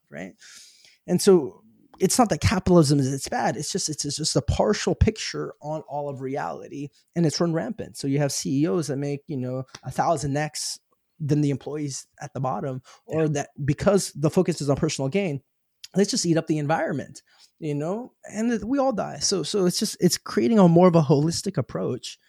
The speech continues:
Speaker 1: to this. It's like, how do we make this sustainable for everybody? Ultimately, again, rooting on this deeper truth that, that we are everybody.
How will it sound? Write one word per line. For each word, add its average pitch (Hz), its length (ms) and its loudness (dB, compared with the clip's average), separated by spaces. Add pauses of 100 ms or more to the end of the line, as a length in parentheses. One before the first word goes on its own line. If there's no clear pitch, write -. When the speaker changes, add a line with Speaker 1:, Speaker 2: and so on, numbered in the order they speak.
(200)
Speaker 1:
to 135 100 -8
this. 101 280 -10
It's - 140 -10
like, 131 120 -14
how 156 180 -8
do 170 100 -4
we 165 80 -4
make 160 220 -10
this 151 100 -10
sustainable 139 540 -8
for 170 160 -8
everybody? 147 500 -2 (480)
Ultimately, 214 400 8
again, 143 240 6
rooting 160 380 8
on 156 100 4
this 139 160 0
deeper 135 460 -6
truth - 240 -6
that, 123 160 -2 (180)
that 131 140 -4
we 151 240 -4
are 147 260 -6
everybody. - 480 -14